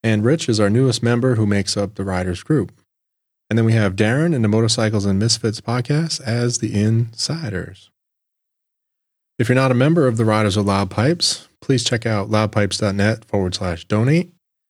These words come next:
Take a look at the support levels we have to offer. We also have a nice link there for one-time donations. And remember, anyone who sends a one-time donation, fifty dollars or more, will also send you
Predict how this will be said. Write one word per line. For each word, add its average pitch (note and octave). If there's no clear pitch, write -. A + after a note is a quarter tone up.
Take A2
a G#2
look G2
at F#2+
the F#2
support -
levels G2
we F#2+
have F#2
to F#2+
offer. A#2
We A2
also G#2
have G2
a G2
nice F#2+
link G#2
there G2
for -
one-time F#2
donations. A2+
And C3
remember, A2
anyone G#2
who F#2
sends F#2+
a F2+
one-time C3+
donation, A2+
fifty A2
dollars F#2
or F2
more, C#3+
will A2
also C#3
send G#2
you B2+